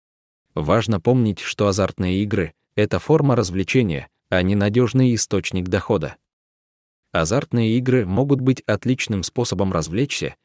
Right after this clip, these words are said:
и потенциально выиграть немного денег, но их не следует рассматривать как способ зарабатывать на жизнь. Азартные игры могут быть опасным занятием, если к ним не относятся ответственно. Важно помнить, что у дома всегда есть преимущество,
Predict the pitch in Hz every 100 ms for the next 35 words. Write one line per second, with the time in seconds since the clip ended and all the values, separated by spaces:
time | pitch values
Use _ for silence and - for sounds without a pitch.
0 | _ 110 104 104 120 - 120 113 101 104
1 | 107 117 113 110 98 95 90 85 113 117
2 | 73 - _ - 98 113 160 - 143 -
3 | 127 117 120 - 101 - 104 104 123 120
4 | - 104 90 - 113 107 101 92 101 90
5 | 101 87 87 104 98 101 87 76 - _
6 | _ _ _ _ _ _ _ _ 90 80
7 | 117 139 120 110 117 123 123 101 101 139
8 | 127 117 117 98 - 101 - 90 80 85
9 | 117 139 73 69 - _ 95 90 143 156
10 | 143 147 143 127 120 - 104 98 101 -
11 | 101 123 107 - 78 69 - _ _ _
12 | _ _ _ _ _ _ 82 85 110 110
13 | 92 127 127 101 - - - 98 104 147
14 | 120 - 104 107 101 98 - - 104 92
15 | 107 - 87 - 64